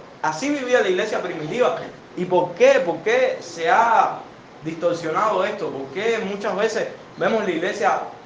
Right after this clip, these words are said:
de esta forma, como, como una peña, como una, un, un, un lugar donde vamos un día a la semana y ya no nos vemos más? Debemos estar juntos, mis hermanos. Y, y qué lindo es cuando, es verdad que muchos tenemos grandes amigos en el mundo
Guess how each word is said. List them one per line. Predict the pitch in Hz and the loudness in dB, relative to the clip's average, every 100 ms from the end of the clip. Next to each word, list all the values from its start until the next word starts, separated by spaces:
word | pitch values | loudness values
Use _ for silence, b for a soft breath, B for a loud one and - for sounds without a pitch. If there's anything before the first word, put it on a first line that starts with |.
| - - | -20 -8
de | 147 | -6
esta | - 196 | -4 -6
forma, | - 196 196 170 139 | -6 -6 -4 -4 -4
como, | 139 143 | -6 -8
como | 139 135 | -8 -8
una | 170 196 | -4 -2
peña, | 165 208 202 139 | -2 -4 -4 -6
como | 143 | -6
una, | 180 185 - - - - - | -4 -4 -6 -14 -20 -20 -10
un, | 151 170 165 185 | -8 -6 -6 -2
un, | 190 180 185 | 0 0 0
un | |
lugar | 196 202 196 | 4 4 2
donde | 190 160 | 0 0
vamos | 175 214 196 | 0 0 -4
un | 196 | -6
día | 196 190 | -2 -2
a | |
la | 160 | -2
semana | 165 185 202 160 - - - - | -4 -4 -4 -6 -10 -20 -20 -12
y | 143 | -2
ya | 170 | 0
no | 196 185 | 0 -2
nos | 165 | -2
vemos | 175 165 147 | -4 -4 -4
más? | 151 131 - - 127 | -4 -6 -14 -18 -8
Debemos | 135 185 208 190 | 0 0 0 -4
estar | 180 185 180 160 - - - - | -4 -2 -2 -6 -16 -20 -20 -8
juntos, | 185 185 147 | -6 -4 -8
mis | 131 139 | -8 -6
hermanos. | 143 175 156 156 | -2 -2 -2 -4
Y, | |
y | 160 156 156 156 | -10 -10 -8 -2
qué | 190 | 0
lindo | 226 233 | 0 -2
es | - | -2
cuando, | 180 160 151 147 143 127 - - - - - 165 | -2 -2 0 -2 0 -4 -10 -16 -20 -20 -10 -4
es | 202 | 0
verdad | 240 233 | 2 2
que | 220 | 2
muchos | 208 220 214 | 0 -4 -6
tenemos | 180 190 196 151 | -6 -4 -6 -2
grandes | 180 196 185 | -2 -2 -4
amigos | 160 175 190 170 - - | -6 -4 -4 -4 -8 -12
en | 139 | -10
el | 135 | -8
mundo | 143 190 190 131 | -6 -8 -6 -6